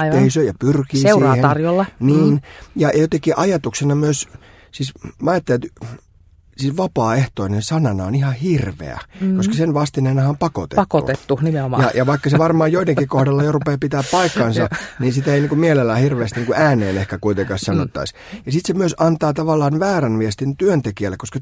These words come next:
Speaker 1: työntekijähän on myös seurakuntalainen.
Speaker 2: Niin, aivan, joo.
Speaker 1: Ja, ja, ja tuota, vastaavalla tavalla kuin seurakuntalaisilla pitäisi olla mahdollisuus tehdä töitä ja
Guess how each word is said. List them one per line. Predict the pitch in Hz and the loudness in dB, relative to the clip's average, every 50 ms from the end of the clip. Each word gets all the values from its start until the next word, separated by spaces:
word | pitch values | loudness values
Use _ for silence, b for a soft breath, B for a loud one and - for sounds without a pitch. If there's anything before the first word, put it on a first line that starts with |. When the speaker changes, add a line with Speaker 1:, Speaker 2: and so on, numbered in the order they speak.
| - | -2
Speaker 1:
työntekijähän | 208 220 233 190 139 120 104 - 110 107 110 120 135 | 0 0 2 2 0 -4 -4 -4 -4 -2 -2 -2 -2
on | 143 156 | -2 -2
myös | 190 226 214 156 - - | 0 0 -2 -2 -2 -4
seurakuntalainen. | 113 98 95 90 80 80 82 82 73 69 62 53 - - | -6 -6 -6 -6 -8 -12 -14 -14 -12 -12 -12 -10 -6 -6
Speaker 2:
Niin, | 240 269 202 - | -4 -4 -4 -4
aivan, | 190 190 156 120 117 - - - - | -4 -4 -4 -4 -6 -8 -12 -10 -6
joo. | 185 175 165 | -2 -2 -2
Speaker 1:
Ja, | - - | 0 0
ja, | 101 127 123 - - | -2 -2 -2 -2 -4
ja | - 135 131 | -4 -6 -4
tuota, | - 139 131 127 131 123 117 | -2 -2 -2 0 0 -2 0
vastaavalla | 160 190 - - 226 165 143 139 | -2 -4 -2 -4 -2 -2 -2 -2
tavalla | 123 131 120 120 117 110 | -2 -2 -2 -2 -2 -4
kuin | 110 110 113 | -4 -6 -6
seurakuntalaisilla | 113 151 156 165 165 156 139 135 127 120 120 113 110 110 104 110 107 | -4 -2 0 0 0 0 0 -2 -4 -2 -2 -4 -4 -4 -6 -6 -8
pitäisi | 127 123 135 120 113 117 | -6 -6 -4 -4 -2 -2
olla | 110 110 110 | -2 -2 -2
mahdollisuus | 120 143 156 147 131 113 104 104 104 98 | -2 -2 -2 -2 -2 -2 -4 -4 -8 -8
tehdä | - 117 104 104 98 98 - - | -6 -4 -4 -4 -6 -8 -10 -6
töitä | - 110 117 127 127 131 - 165 - - _ b b b b b b b b b | -4 -2 -2 -2 -2 -2 -2 -4 -4 -6 _ b b b b b b b b b
ja | - 101 | -10 -10